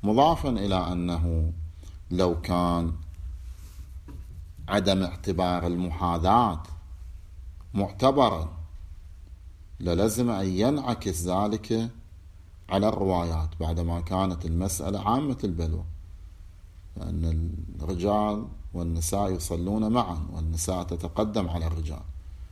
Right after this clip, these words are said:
فلو كان ذلك غير جائز لانعكس على الروايات ولكان ذلك مشتهراً ومذاعا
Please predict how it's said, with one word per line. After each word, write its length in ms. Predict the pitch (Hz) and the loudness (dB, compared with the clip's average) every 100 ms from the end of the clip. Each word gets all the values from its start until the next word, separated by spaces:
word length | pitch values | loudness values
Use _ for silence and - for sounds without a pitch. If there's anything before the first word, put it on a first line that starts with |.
| - - - | -16 -16 -4
فلو 240 | 90 90 | 0 2
كان 280 | 87 95 92 | 2 2 2
ذلك 460 | 90 90 90 85 95 | 4 2 2 0 0
غير 260 | 90 87 | 2 4
جائز 600 | 82 92 117 117 127 131 - - - | 4 4 4 4 -2 -4 -10 -14 -6
لانعكس 640 | 85 85 82 107 - 104 92 | -2 0 0 0 0 -2 0
على 220 | 82 85 | 0 0
الروايات 680 | 80 82 82 87 98 120 127 - - - - - - - - | 0 0 0 2 4 4 0 -10 -16 -16 -18 -16 -16 -14 -12
ولكان 1200 | - 82 87 92 98 101 - - - 80 92 95 98 | -2 2 4 4 2 0 -4 -6 -6 -2 0 2 2
ذلك 840 | 87 90 92 95 87 101 98 107 - - 82 | 0 0 0 -2 -2 0 0 -2 -8 -10 -4
مشتهراً 840 | 82 82 - 90 92 95 95 95 - - - - - - - - | -2 -2 -2 -2 -2 0 0 0 -4 -12 -16 -18 -18 -18 -16 -8
ومذاعا 640 | 80 82 85 87 87 90 | 0 2 4 2 0 -4